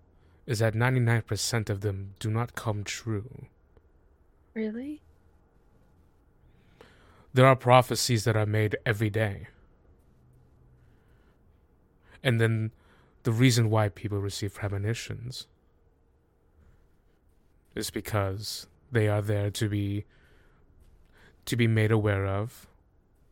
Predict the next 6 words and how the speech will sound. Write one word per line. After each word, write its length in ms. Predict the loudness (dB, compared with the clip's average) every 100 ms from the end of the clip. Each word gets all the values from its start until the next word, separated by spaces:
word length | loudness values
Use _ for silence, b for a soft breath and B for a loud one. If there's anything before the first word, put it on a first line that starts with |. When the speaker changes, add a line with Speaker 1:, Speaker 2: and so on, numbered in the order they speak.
| _ _ _ _
Speaker 1:
or 480 | 2 4 4 0 -2 -8 _ 0
they 80 | 0
are 100 | 2
given 260 | 0 0
to 100 | -4
people 540 | -6 -6 -4 -2 -2